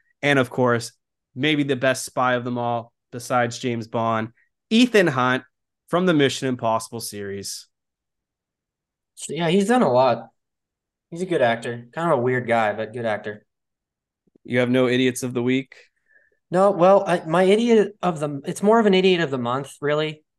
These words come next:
Speaker 2: 'cause I
Speaker 1: Okay.
Speaker 2: have been gone. Uh, Artie Moreno. You have somehow managed to bungle having two of the three best baseball players on your team. And this is in sp-, specific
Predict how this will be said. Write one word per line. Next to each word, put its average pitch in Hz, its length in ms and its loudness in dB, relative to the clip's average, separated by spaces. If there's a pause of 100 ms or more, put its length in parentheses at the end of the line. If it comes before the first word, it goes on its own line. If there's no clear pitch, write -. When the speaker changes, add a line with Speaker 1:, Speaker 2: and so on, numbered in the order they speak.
(120)
Speaker 2:
'cause 127 140 -8
I 127 80 0
Speaker 1:
Okay. 123 80 0
Speaker 2:
have 127 120 -2
been 127 160 -6
gone. 123 420 -6 (440)
Uh, 131 320 0 (100)
Artie 185 220 0
Moreno. 131 400 -4 (1300)
You 190 240 -2
have 151 380 0
somehow 135 760 -4 (800)
managed 151 480 -6
to 147 100 -10
bungle 127 680 -2 (580)
having 135 320 -2
two 160 220 -6
of 147 100 -6
the 143 80 -8
three 147 220 -8
best 131 280 -2
baseball 123 400 -4
players 120 520 -4 (640)
on 120 140 -4
your 107 100 -4
team. - 200 -18 (840)
And 131 360 -2
this 160 220 -4
is 185 140 -4
in 185 100 0
sp-, - 300 -16
specific - 880 -6